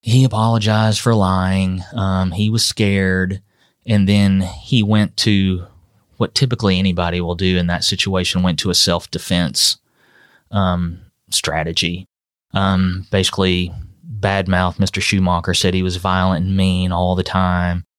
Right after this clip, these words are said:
attacked him, and he was scared. And that evening, they got into an argument, and Mister Donahue went into the kitchen to grab a knife and held it behind his back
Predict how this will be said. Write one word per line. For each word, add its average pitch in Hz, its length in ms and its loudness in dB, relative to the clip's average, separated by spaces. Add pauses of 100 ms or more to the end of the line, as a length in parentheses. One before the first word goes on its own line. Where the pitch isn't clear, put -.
(260)
attacked - 500 -4
him, 92 500 2
and 90 420 -2
he 95 240 -2
was 90 540 -2 (540)
scared. 95 640 2
And 87 200 2
that 92 200 0
evening, 90 680 2 (420)
they 90 260 0
got 87 220 -2
into 90 300 0
an 85 80 -2
argument, 107 680 2 (500)
and 92 380 2
Mister 92 220 0
Donahue 90 600 0
went 90 180 0
into - 140 -4
the 90 60 0
kitchen 92 380 0
to 90 60 -2
grab 87 280 -2
a 87 60 -2
knife 95 600 0
and 95 140 -2
held 95 260 -2
it 80 120 -4
behind 90 320 0
his 87 140 -4
back 95 480 -2